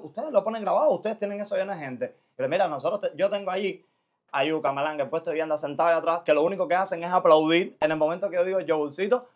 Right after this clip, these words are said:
para que esto coja bomba de verdad. Y ellos no saben que no, que no es grabado, que hay una pila de gente allá atrás aplaudiendo y chiflando. Recuerda, porque es que además eso pasa aquí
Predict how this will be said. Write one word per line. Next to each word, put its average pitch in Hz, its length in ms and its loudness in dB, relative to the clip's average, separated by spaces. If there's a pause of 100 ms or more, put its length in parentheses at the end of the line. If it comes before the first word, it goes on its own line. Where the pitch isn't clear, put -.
(120)
para 120 140 -2
que 123 40 -4
esto 185 220 -4
coja 175 200 2
bomba 156 380 0
de 120 60 4
verdad. 104 400 -4 (260)
Y 139 80 -2
ellos 208 240 8
no 208 140 2
saben 196 440 6
que 170 120 2
no, 131 180 -2
que 127 80 -4
no 135 80 -4
es 170 80 -4
grabado, 139 340 2
que 139 60 -2
hay 156 80 2
una 175 160 -4
pila 175 180 2
de 151 100 0
gente 165 180 -6
allá 156 100 4
atrás 165 200 0
aplaudiendo 165 580 -4
y 151 120 -10
chiflando. 104 720 -6 (500)
Recuerda, 262 520 10
porque 180 160 -2
es - 40 -10
que 226 60 0
además 196 360 0
eso 156 220 -4
pasa 170 320 -6
aquí 120 400 -6